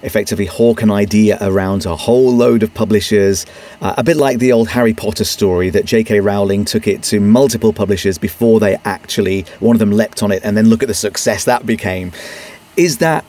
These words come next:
is that the right way to do it? Or do you think that actually these days with services like yours that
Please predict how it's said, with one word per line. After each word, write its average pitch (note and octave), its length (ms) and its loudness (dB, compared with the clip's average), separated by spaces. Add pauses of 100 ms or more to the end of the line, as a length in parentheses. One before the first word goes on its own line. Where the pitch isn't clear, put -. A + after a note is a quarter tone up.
(120)
is D#3 180 0
that D#3 220 0 (320)
the B2+ 180 0
right C3 360 0 (220)
way B2+ 320 2
to A#2+ 160 -4
do C3+ 200 2
it? - 380 -4
Or G#2+ 440 2 (160)
do A#2+ 100 2
you A#2+ 120 6
think A2+ 340 0
that G#2+ 140 -2
actually G#2 380 -4
these G2+ 260 -4
days F#2+ 360 -2
with F#2+ 340 -2 (460)
services A2 480 0
like G#2 360 0
yours F#2 380 -2
that G2+ 140 -2